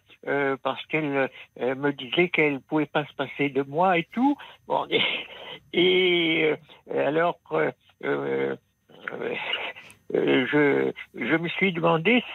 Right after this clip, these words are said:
si elle n'était pas de, euh, presque de, de connivence avec le, le, le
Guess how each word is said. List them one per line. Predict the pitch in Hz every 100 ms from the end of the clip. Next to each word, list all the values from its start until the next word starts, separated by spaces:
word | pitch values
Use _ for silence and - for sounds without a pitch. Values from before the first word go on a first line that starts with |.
| -
si | 196 - 143
elle | 170 170
n'était | 165 180
pas | 165 202 202
de, | 170 160 - - _
euh, | 151 143
presque | - 208 190 - 170
de, | 156 160 151
de | 156
connivence | 151 165 160 156 156 220 208 -
avec | 156 156 147 -
le, | 151 147 139 - - - -
le, | 135 143 147 139 131 127 131 127 131 131 131
le | 135